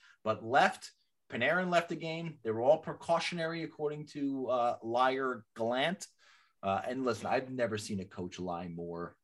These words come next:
about injuries or about anything else more than Gallant has. It's, it's really mind-numbing how much he has lied about everything. You really, you can't believe anything he says, um, except for who his goalie is, which he announces at five o'clock. But I think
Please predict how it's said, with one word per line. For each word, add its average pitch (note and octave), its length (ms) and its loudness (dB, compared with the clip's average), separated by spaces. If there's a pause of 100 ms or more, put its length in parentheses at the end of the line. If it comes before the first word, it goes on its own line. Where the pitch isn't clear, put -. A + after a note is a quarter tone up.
(120)
about F2 360 0
injuries F#2+ 380 -2
or F#2 60 -2
about E2+ 260 0
anything G2+ 380 -2
else F2+ 220 -4
more F#2+ 320 0
than F2 200 -6
Gallant E2 520 -4
has. - 320 -10 (580)
It's, G#2 260 -6
it's B2+ 280 6
really B2 720 2
mind-numbing A#2+ 880 2
how A#2+ 300 2
much A2+ 340 -4
he G#2+ 100 -8
has G2 160 -4
lied G2 340 0
about F2+ 400 -2
everything. G2 380 -4
You C3+ 240 -2
really, E3+ 240 0 (200)
you D3+ 120 -4
can't G#3 260 4
believe F3 320 0 (140)
anything F3 440 2
he A#2+ 160 -6
says, - 420 -6 (760)
um, G#2 360 4
except C#3 340 4
for B2+ 120 2
who C3 160 2
his A#2+ 120 0
goalie A#2 360 -2
is, G#2+ 140 -2
which G2+ 220 -6
he G#2 100 -4
announces G2 440 -4
at F#2 120 0
five E2+ 200 0
o'clock. F2 380 -2
But F#2+ 240 0
I G2+ 120 2
think A2+ 240 -2